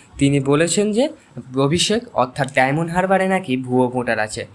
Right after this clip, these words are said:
এই তথ্য আমার জানা নেই, আপনাদের কি মনে হয় আপনারা নিচে অবশ্যই কমেন্ট করে জানাতে পারেন।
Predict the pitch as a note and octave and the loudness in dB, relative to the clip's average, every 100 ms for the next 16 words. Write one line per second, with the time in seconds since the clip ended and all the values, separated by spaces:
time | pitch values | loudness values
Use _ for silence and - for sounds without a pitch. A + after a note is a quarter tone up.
0 | - - C3+ C3+ F3 F3 F#3 D#3+ E3+ D3+ | -14 -2 0 0 -2 0 2 2 0 0
1 | C3+ C3 D#3 E3 C3 C3 C3 C#3 D#3 D3 | 0 0 -2 0 0 0 -2 -2 -2 -2
2 | C#3+ D#3+ C4 A2 A2+ A2+ A#2 A#2 A2+ A#2+ | 0 0 0 -2 -2 -2 -4 -6 -4 -2
3 | A#2+ B2+ D#3 D#3 C#3+ D3 D3 D3+ C3+ C#3+ | -2 -4 -4 -2 0 -2 -4 -4 -2 -2
4 | D#3 D#3+ F#3+ | -2 0 0